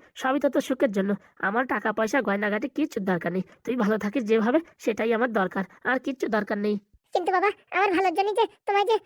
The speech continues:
Speaker 2: অনেক দুঃখ যন্ত্রণা সহ্য করতে হচ্ছে বাবা।
Speaker 1: আরে বাবা, ছেলে মেয়ের জন্য বাবা মারা কি না করে, হ্যাঁ? আমি না একটু বেশিই করলাম, তাতে কি হয়েছে বল?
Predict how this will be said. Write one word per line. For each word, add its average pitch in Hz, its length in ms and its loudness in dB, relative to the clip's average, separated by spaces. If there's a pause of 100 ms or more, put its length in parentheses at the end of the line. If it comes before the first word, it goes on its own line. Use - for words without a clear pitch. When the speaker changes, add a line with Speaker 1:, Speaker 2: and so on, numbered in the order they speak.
Speaker 2:
অনেক 381 320 2
দুঃখ 403 260 0
যন্ত্রণা 403 300 2
সহ্য 381 260 0
করতে - 240 0
হচ্ছে 392 260 0
বাবা। 381 200 2 (280)
Speaker 1:
আরে 165 180 -4
বাবা, 196 400 0 (200)
ছেলে 175 240 -2
মেয়ের 175 160 -2
জন্য 226 340 2 (240)
বাবা 202 220 0
মারা 202 220 0
কি 208 300 -2
না 277 160 0
করে, 190 260 0 (240)
হ্যাঁ? 233 140 2 (200)
আমি 233 180 2
না 294 100 4
একটু 277 180 0
বেশিই 240 320 0
করলাম, 208 340 0 (200)
তাতে 277 180 2
কি 277 220 2
হয়েছে 254 240 2
বল? 247 180 2